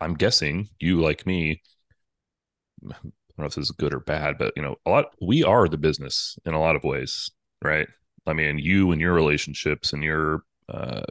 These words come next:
you know, notoriety drive a lot of your business. So you can't really replace that. You can't really scale that either.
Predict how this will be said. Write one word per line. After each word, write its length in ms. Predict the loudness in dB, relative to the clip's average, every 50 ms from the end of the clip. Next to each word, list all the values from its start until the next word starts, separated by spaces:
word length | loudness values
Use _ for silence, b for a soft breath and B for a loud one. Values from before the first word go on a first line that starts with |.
| -14 _
you 100 | -14 -14
know, 200 | -14 -12 -14 -14 -12 -10
notoriety 640 | -4 -2 0 0 0 0 0 0 0 0 0 -2 -2
drive 340 | -2 -2 0 0 0 0 2
a 40 |
lot 200 | 2 2 2 0
of 100 | 0 -2
your 220 | -2 -2 -2 -4 -6 _ -4
business. 540 | -2 -2 -2 -2 -6 -6 -6 -6 -6 -8 -10
So 320 | -8 -4 -2 -2 -2 -2 -4 -6 b b b b b b b b _ _ _ _ _ _ _
you 80 | -6 -2
can't 180 | 0 0 2
really 280 | 4 4 4 4 2 0 _ _ _ -6
replace 400 | -6 -4 0 0 0 0 -2 -4
that. 280 | -4 -2 -2 -2 -2
You 60 | -2
can't 180 | -2 -2 0 2
really 160 | 2 0 0
scale 560 | 0 0 -2 -2 -2 -2 -2 0 0 -2 -2 -4 -6
that 180 | -4 -2 0 0
either. 300 | 0 0 -2 -4 -12